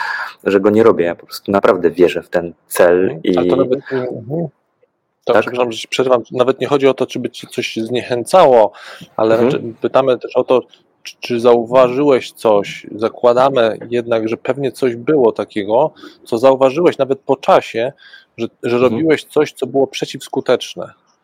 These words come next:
Speaker 2: Nie ze złej intencji, tylko dopiero na przykład po czasie mówisz, aha, na przykład robiąc właśnie projekt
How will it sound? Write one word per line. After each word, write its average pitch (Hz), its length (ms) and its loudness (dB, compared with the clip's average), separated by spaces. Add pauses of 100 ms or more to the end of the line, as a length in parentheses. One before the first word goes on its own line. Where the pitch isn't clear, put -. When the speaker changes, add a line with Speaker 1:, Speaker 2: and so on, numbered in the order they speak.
(560)
Speaker 2:
Nie 175 220 0
ze 170 120 4
złej 170 220 2
intencji, 151 520 -2
tylko 120 200 -4
dopiero 135 280 0
na 131 60 0
przykład - 200 -8
po 139 100 -8
czasie 120 240 -4
mówisz, 110 200 -8
aha, 135 360 0 (420)
na 113 60 -16
przykład 113 240 -4
robiąc 151 320 2
właśnie 131 300 -4
projekt 113 680 0